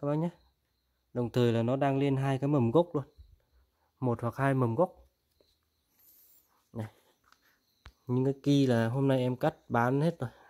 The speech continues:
Đây. Những cái này em bán ki rồi. Cái chậu này bán hết ki rồi các bác ạ. Em còn, à,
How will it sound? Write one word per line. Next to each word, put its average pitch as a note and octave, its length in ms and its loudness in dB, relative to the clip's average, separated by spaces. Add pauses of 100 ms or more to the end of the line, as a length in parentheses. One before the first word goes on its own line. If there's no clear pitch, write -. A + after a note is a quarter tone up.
Đây. A#2 100 -12 (640)
Những B2+ 100 -6
cái B2 100 -4
này A2+ 120 -4
em A2 140 -6
bán A2+ 200 -4 (100)
ki A#2+ 240 -2
rồi. - 140 -18 (1600)
Cái A#2 160 -8
chậu - 220 -4
này G2+ 420 -6 (120)
bán A#2 180 -8
hết D3 180 -8
ki B2 180 0
rồi A2 180 -2
các A#2 60 -8
bác B2+ 220 -8
ạ. - 140 -18 (1000)
Em C3 160 0
còn, A#2 300 2
à, A2+ 400 0